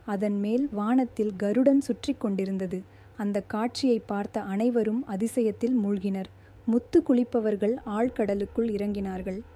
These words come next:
சில நிமிடங்களில் அந்த நீராழிகள் கடலுக்குள் மூழ்கினர்.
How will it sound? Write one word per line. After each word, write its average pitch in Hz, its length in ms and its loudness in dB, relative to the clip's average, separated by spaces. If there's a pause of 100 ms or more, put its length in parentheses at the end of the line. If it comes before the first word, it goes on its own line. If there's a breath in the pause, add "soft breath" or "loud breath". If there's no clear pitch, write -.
சில 220 260 0
நிமிடங்களில் 202 680 -2 (200)
அந்த 208 260 -2
நீராழிகள் 208 800 0
கடலுக்குள் 220 600 0
மூழ்கினர். 208 560 -2